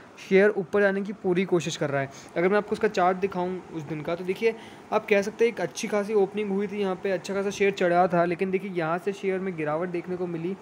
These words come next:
जो गिरावट continue रही पूरे दिन और यहाँ पे गिरा, आप कह सकते हैं, अ, सिर्फ पाँच रुपये plus में ही share बंद हो सका। लेकिन देखिए हमें लगता है देखिए फिर से इसमें अब अच्छा खासा देखिए एक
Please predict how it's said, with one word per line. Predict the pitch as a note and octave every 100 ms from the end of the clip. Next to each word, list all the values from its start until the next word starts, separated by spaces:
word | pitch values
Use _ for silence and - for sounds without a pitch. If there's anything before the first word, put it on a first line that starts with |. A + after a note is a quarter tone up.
| - - - -
जो | F#3
गिरावट | F3 E3+ F#3
continue | G3 D#3+ D#3 F#3+ G3
रही | F3+ F3+
पूरे | - E3+ E3
दिन | F3
और | F#3+ F#3+
यहाँ | D#3+
पे | E3
गिरा, | E3+ D3 D3 C#3+ - -
आप | E3 D#3
कह | E3+
सकते | E3+ F3
हैं, | G3
अ, | F3+ D#3 D#3
सिर्फ | - F#3+ -
पाँच | D#3+ D#3+
रुपये | E3+ F3 E3+
plus | D#3+ D3+
में | F3
ही | F3+
share | F3+ E3+
बंद | D#3 D#3 D3
हो | C#3
सका। | C#3 C3+ B2+ - - F#3
लेकिन | G#3
देखिए | G#3 G3+
हमें | A3+ G#3
लगता | G#3 A3
है |
देखिए | G3+ G#3
फिर | G#3 F3
से | D#3+ G#3
इसमें | G3+ G#3
अब | G3 F3
अच्छा | D#3+ G3+
खासा | F#3+ F#3
देखिए | F#3 F3+ G3
एक | F#3+